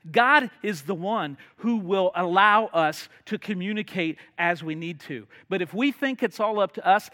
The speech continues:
if we think we've got this figured out, we will miss it.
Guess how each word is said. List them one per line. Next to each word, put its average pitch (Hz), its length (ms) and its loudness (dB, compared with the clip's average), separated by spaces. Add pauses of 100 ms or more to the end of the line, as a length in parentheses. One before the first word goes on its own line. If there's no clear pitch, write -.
(140)
if 170 160 -4
we 233 220 -6
think - 340 -4
we've 190 300 -6
got 226 240 2
this - 160 -6
figured 214 400 -6
out, 196 240 0 (180)
we 190 140 -4
will 190 160 -4
miss 226 340 -4
it. 135 100 -8